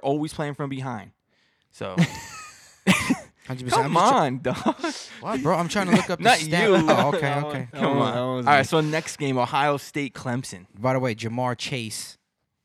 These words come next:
Speaker 3: is the kid from L S U, and Justin Jefferson, I believe, are the two guys you're talking about.
Speaker 1: Yes.
Speaker 2: Yes.
Speaker 3: Jefferson and Jamar Chase. But Jamar Chase, as I said, is the one, could be the best receiver in college football. Anyway, yeah,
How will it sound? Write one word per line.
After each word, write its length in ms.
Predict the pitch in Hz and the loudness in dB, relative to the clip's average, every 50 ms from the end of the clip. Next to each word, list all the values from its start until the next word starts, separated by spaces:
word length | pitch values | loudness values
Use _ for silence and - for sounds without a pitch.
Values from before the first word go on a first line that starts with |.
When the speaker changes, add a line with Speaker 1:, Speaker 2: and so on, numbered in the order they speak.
| _ _ | _ _
Speaker 3:
is 160 | - 113 107 101 | -10 -10 -10 -10
the 100 | 107 104 | -10 -12
kid 240 | - - 123 107 | -10 -8 -8 -8
from 140 | 104 113 104 | -8 -10 -10
L 140 | 107 107 104 | -10 -10 -10
S 180 | 101 101 - - | -10 -10 -8 -8
U, 220 | 104 98 98 95 - _ _ _ _ _ _ _ _ _ - | -8 -8 -10 -10 -14 _ _ _ _ _ _ _ _ _ -10
and 340 | 113 110 107 104 101 98 95 | -8 -6 -6 -6 -6 -8 -6
Justin 460 | 104 117 117 120 - - 113 107 101 | -4 -4 -2 -4 -4 -8 -10 -10 -8
Jefferson, 500 | 101 110 107 104 - 95 - - 92 90 | -6 -6 -6 -6 -8 -10 -10 -10 -10 -10
I 60 | 92 | -12
believe, 300 | 92 92 98 95 92 92 | -12 -12 -10 -10 -10 -10
are 40 | 95 | -12
the 80 | 85 92 | -12 -12
two 160 | - - 95 | -14 -12 -12
guys 240 | 87 95 87 90 90 | -12 -12 -12 -12 -14
you're 80 | 90 | -16
talking 280 | - - 78 71 - - | -16 -18 -18 -16 -14 -12
about. 120 | 101 92 | -8 -6
Speaker 1:
Yes. 280 | 120 107 - - - - | -4 -4 -6 -8 -10 -12
Speaker 2:
Yes. 340 | 104 92 82 - - - _ _ _ _ _ _ _ _ | -12 -12 -12 -14 -16 -20 _ _ _ _ _ _ _ _
Speaker 3:
Jefferson 420 | - 117 107 101 101 - 120 110 | -12 -12 -10 -10 -10 -10 -10 -10
and 100 | 101 98 | -10 -10
Jamar 280 | 95 98 101 101 95 90 | -12 -10 -8 -8 -8 -8
Chase. 380 | - - 95 73 65 - - - _ _ _ _ _ _ _ - _ - | -8 -10 -12 -12 -14 -16 -18 -18 _ _ _ _ _ _ _ -20 _ -12
But 100 | - 107 | -10 -6
Jamar 240 | 127 143 147 139 | -4 -2 0 0
Chase, 240 | 127 - 160 135 113 110 | 0 0 -2 -2 -2 -4
as 40 | |
I 40 | 110 | -6
said, 180 | 110 - 127 110 | -6 -6 -6 -6
is 120 | 104 107 | -8 -8
the 80 | 107 104 | -10 -8
one, 160 | 110 117 110 | -8 -8 -8
could 140 | - - 110 | -8 -8 -6
be 100 | 113 110 | -6 -6
the 80 | 107 | -6
best 240 | 104 104 107 104 - | -6 -6 -8 -8 -8
receiver 500 | - 92 - 113 107 101 101 101 95 90 82 _ _ _ | -10 -8 -8 -8 -6 -6 -6 -8 -8 -10 -12 _ _ _
in 100 | - 98 | -16 -12
college 280 | 95 - 101 90 92 - | -8 -8 -8 -8 -8 -10
football. 280 | - 104 92 - 73 78 | -12 -12 -12 -12 -10 -8
Anyway, 340 | 123 139 117 95 90 90 95 | -8 -8 -8 -8 -12 -14 -10
yeah, 200 | 104 123 117 92 | -8 -6 -6 -6